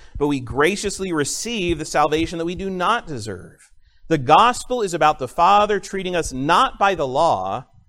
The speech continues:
but by mercy. See, this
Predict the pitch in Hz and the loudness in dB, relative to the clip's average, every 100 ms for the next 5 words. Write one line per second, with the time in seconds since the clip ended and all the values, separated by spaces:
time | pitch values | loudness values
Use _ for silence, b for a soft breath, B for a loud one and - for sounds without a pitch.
0 | _ _ _ _ _ - 113 131 131 147 | _ _ _ _ _ -12 -4 -2 -2 -2
1 | 185 - - 101 - - _ _ - - | -4 -6 -8 -10 -12 -20 _ _ -20 -20
2 | - - _ _ _ _ _ - - - | -20 -20 _ _ _ _ _ -20 -20 -20
3 | _ - - _ _ _ _ _ - 151 | _ -20 -20 _ _ _ _ _ -8 -6
4 | 123 165 233 151 101 - - - | -2 2 4 4 0 -6 -10 -16